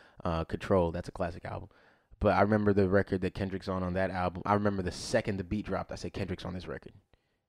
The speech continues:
And I don't remember where I was or who was around me. Man, I was at, uh,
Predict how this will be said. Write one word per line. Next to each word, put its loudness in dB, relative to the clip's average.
And 0
I 8
don't 6
remember 4
where 8
I 6
was 6
or 0
who 4
was 4
around -2
me. -4
Man, -2
I 0
was -4
at, -2
uh, -4